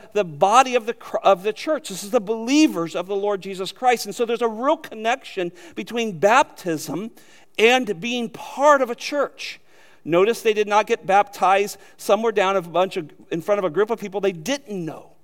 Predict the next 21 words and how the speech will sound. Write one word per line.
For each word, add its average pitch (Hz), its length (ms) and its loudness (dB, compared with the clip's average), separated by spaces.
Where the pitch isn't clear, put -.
They 185 140 0
chose 262 440 -4
to 294 60 -12
be 247 120 -6
baptized 190 720 -2
in 160 120 -8
front 185 200 -6
of 139 200 -10
their 151 180 -2
church. - 720 -14
In 147 120 -2
essence, 180 480 2
they're 165 160 -6
saying, 147 540 -4
"Look, 175 320 0
we're 160 240 0
one 143 180 -2
of 131 120 -10
you. 151 280 -10
We 202 140 2
have, 156 280 4